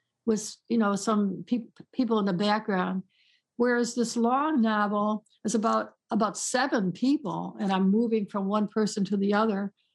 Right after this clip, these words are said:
and has a lot to do with politics in America right now.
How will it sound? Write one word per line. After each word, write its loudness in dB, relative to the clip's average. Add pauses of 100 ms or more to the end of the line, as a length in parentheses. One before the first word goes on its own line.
(420)
and 2
has 2
a 0
lot 2
to -2
do 2
with -2
politics -2
in 0
America 2
right 0
now. 2